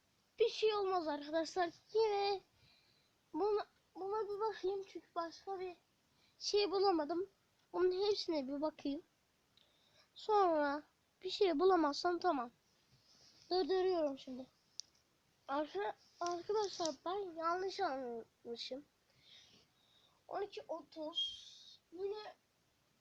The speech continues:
o, e, dört buçuk yani. Ama altı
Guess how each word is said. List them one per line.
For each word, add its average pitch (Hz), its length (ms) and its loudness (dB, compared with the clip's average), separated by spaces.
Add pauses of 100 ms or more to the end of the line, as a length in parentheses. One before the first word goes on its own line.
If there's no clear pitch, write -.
(100)
o, 349 280 -6 (420)
e, 330 380 -10
dört 359 440 -4 (760)
buçuk 294 400 -10 (220)
yani. 233 440 -8 (360)
Ama 415 260 -6 (120)
altı 359 640 0